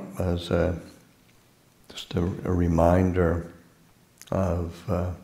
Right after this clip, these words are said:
uh, a very well-known teaching of Ajahn Chah's, um, a, a, uh, a talk where he,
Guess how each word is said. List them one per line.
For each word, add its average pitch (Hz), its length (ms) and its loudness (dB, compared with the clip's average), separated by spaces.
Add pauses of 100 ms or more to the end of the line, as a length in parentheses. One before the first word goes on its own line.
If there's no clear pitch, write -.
(3500)
uh, 92 360 0 (280)
a - 120 -2
very 92 220 8
well-known 87 640 4
teaching 95 480 0
of 90 100 0
Ajahn 87 460 0
Chah's, 85 840 -2 (920)
um, 85 560 -4 (1500)
a, 92 260 -6 (120)
a, 90 400 -4
uh, 90 180 -4 (1120)
a 95 180 2
talk - 640 0
where 90 220 -2
he, 92 460 -6